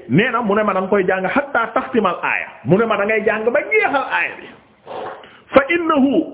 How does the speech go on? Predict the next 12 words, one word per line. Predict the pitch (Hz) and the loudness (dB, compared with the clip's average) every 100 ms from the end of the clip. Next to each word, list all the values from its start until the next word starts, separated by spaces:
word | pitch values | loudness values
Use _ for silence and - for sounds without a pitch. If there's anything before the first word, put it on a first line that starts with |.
| - - | -16 -2
mu | 156 262 | 2 4
ne | 285 | 2
ma, | 254 | 2
gis | 226 269 | 2 2
nga | 262 | 2
boo | 226 269 | 4 2
ko | 277 | 0
jàngee | 262 240 226 | -2 0 0
yow | 233 226 | 2 2
mii, | 233 269 147 - - | 2 2 -2 -8 -2
"lan | 113 185 | 0 2
yazala | 196 190 170 160 165 | 2 2 2 2 2